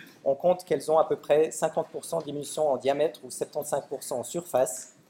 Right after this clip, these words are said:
et ça nécessite avec la médecine nucléaire deux examens, un examen de repos et un examen sous stress.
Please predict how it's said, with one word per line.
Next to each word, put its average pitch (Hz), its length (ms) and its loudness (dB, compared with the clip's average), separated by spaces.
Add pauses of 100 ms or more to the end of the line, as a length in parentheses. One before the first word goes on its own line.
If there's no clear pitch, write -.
(380)
et 139 80 -2
ça 147 160 2 (140)
nécessite 160 680 -4
avec 139 240 2
la 147 80 6
médecine 147 280 -2
nucléaire 147 340 -2
deux 160 240 0
examens, 135 380 -4 (500)
un 127 100 -2
examen 147 340 2
de 127 60 0
repos 165 360 2 (760)
et 127 80 -4
un 135 60 -4
examen 156 340 -2
sous 139 160 -12
stress. - 600 -4